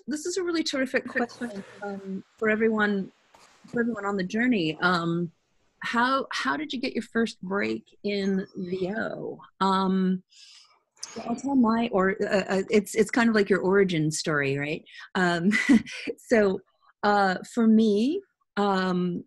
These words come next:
I, uh, am from Chicago and, um, studied theater at Northwestern in Chicago. So after I gra-, graduated, I stayed in Chicago,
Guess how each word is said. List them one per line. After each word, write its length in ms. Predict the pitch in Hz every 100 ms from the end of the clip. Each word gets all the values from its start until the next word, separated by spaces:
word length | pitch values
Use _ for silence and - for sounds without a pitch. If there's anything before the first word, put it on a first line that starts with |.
| _ -
I, 640 | 185 196 208 220 226 - -
uh, 320 | 185 170 170
am 100 | 185
from 180 | 190 220
Chicago 720 | - - 185 185 190 226 269 -
and, 580 | 175 175 170 165 165 156
um, 760 | 170 165 160 160 156 151 - _ - -
studied 640 | - - 190 180 170 165 -
theater 380 | 175 180 175 170
at 200 | 165 -
Northwestern 680 | 170 - 156 156 175 170 -
in 120 | 175
Chicago. 400 | 180 - 143 151
So 160 | 156
after 240 | 156 156 170
I 40 |
gra-, 340 | 160 151 156 156 -
graduated, 540 | 175 170 151 147 151
I 80 | 143
stayed 340 | 139 190 185
in 140 | 175 160
Chicago, 600 | 160 156 143 143 143